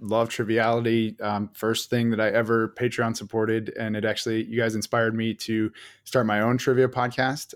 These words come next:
Um, and it's, it's very small, but it's, you know, you guys have definitely been a huge inspiration. Uh, for season three, I'm just really excited to see how things shake out between Ted and Nate. Um, you know, it, you could kinda see it coming, but the,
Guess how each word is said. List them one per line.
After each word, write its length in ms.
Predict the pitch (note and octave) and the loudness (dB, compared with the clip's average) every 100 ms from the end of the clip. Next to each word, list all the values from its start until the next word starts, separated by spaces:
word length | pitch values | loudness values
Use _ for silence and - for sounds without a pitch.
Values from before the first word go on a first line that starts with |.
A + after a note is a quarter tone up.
| G#2+ | -4
Um, 380 | G#2 G#2 G2 F2+ | -2 -2 -4 -6
and 120 | G2 | -10
it's, 100 | - | -8
it's 160 | G#2 - | -12 -4
very 200 | G#2+ G2+ | -4 -2
small, 300 | A2 G#2 G2 | -2 -2 0
but 220 | G#2 G2+ G#2 | -2 -4 -8
it's, 300 | G2+ - - - | -8 -10 -12 -6
you 100 | G#2 | -2
know, 180 | G2+ F2+ | -2 -4
you 140 | A2 A2 | -4 0
guys 220 | G#2 G#2 | 2 2
have 160 | G2+ - | 0 0
definitely 300 | B2 A#2 A2 | -2 0 0
been 120 | G#2+ | 0
a 20 | G#2+ | -2
huge 240 | A2+ G#2 | -4 -4
inspiration. 580 | G#2 A2 A2+ - A2+ A#2 - - - | -4 -2 0 0 -4 -6 -16 -20 -4
Uh, 240 | A2 A2 G#2+ | 0 2 2
for 160 | A2+ | 0
season 340 | - C3 A#2+ A2+ | 0 0 0 -2
three, 540 | - A#2 B2 C3 B2 | -2 2 4 4 0
I'm 480 | G#2 A#2 C#3+ D3+ C3 - G#2 | 0 2 4 2 0 -4 -2
just 320 | A#2+ - A2+ | 0 0 0
really 240 | B2 C#3+ | 4 4
excited 400 | B2 - A#2 A#2 | 4 2 0 0
to 80 | G#2 | -2
see 160 | - A2 | -4 -2
how 160 | G#2+ | -2
things 320 | G2+ A2+ A2 | -2 -2 -2
shake 240 | - A2 A2 | -2 -2 0
out 160 | G#2 | -2
between 320 | G2+ - A2 G2 | -2 -4 -2 -2
Ted 280 | A2 A2 | 0 0
and 120 | G2 G#2 | 0 0
Nate. 320 | A2 A#2+ - - - - G#2+ | 0 -2 -4 -20 -20 -4 0
Um, 300 | G2+ G2+ - | 0 0 0
you 80 | A2+ | 0
know, 180 | G#2 G2 - | 0 -2 -2
it, 220 | A2 - _ | -2 -2 _
you 120 | A#2 | -4
could 140 | B2 A#2 | -2 -2
kinda 260 | B2 C3+ | 0 0
see 200 | - C3 | 2 2
it 60 | C3 | 2
coming, 400 | - C3 C3+ A#2+ | 2 2 4 4
but 220 | A#2 - | 2 2
the, 280 | A2 G#2+ | 2 2